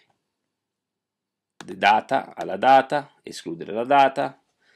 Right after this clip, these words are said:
se c'è la marketing gallery presente o il Nielsen presente. Questo è lo stadio.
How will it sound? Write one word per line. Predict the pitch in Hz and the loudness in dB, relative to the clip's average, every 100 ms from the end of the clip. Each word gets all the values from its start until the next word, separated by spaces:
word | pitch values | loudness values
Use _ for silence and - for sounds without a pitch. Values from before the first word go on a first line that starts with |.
| _ | _
se | _ - 90 | _ -12 -10
c'è | - 92 | -6 -6
la | 90 | -6
marketing | 85 85 - 87 | -10 -12 -14 -12
gallery | 90 87 87 | -12 -12 -14
presente | 90 85 87 87 - 82 - _ _ _ _ | -16 -14 -12 -14 -16 -18 -18 _ _ _ _
o | - | -16
il | 87 | -12
Nielsen | 90 85 - | -12 -14 -16
presente. | 85 110 123 143 131 - 139 - _ _ _ _ _ _ _ _ _ _ _ _ _ _ _ | -10 -8 -6 -6 -8 -8 -10 -12 _ _ _ _ _ _ _ _ _ _ _ _ _ _ _
Questo | _ 110 - 95 92 _ | _ -8 -4 -6 -8 _
è | 92 | -10
lo | 92 | -6
stadio. | 98 - 90 82 80 90 | -8 -4 -4 -4 -8 -14